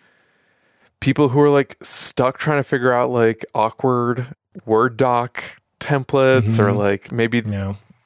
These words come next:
Speaker 1: you know, some people aren't very good at using Excel. They haven't had a lot of experience with it and, like,
Speaker 2: <laughs>
Speaker 1: don't know how to for-, format cells or columns. And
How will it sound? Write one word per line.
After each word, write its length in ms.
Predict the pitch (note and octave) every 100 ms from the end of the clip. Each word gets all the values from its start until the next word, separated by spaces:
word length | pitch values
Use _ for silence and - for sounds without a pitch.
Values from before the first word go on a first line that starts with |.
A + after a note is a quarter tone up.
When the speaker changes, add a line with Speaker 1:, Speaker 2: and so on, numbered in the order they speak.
| -
Speaker 1:
you 120 | C3+
know, 80 | A#2
some 180 | - C3+
people 180 | D3+ D3
aren't 240 | C3 B2
very 240 | B2 A#2+
good 300 | A2+ - A2+
at 160 | B2 -
using 300 | C3 C3+ C3
Excel. 420 | C3 - C3 C3
They 80 | A#2+
haven't 240 | G#2+ G#2+
had 140 | G#2+ G#2+
a 40 |
lot 140 | G#2 A2
of 80 |
experience 340 | C3 - D3+ -
with 120 | A#2+
it 60 | A#2
and, 160 | A2 G#2+
like, 240 | G#2+ - - -
Speaker 2:
<laughs> 200 | - -
Speaker 1:
don't 160 | A#2 A2+
know 120 | A#2
how 120 | A#2+
to 160 | A#2+ A#2 -
for-, 440 | - B2 - - _
format 480 | - A#2 A2+ A#2 -
cells 500 | - G2 G2+ A#2 A#2
or 80 | A2+
columns. 720 | - G#2 A#2 B2+ C#3+ D#3 C#3
And 320 | B2 A#2+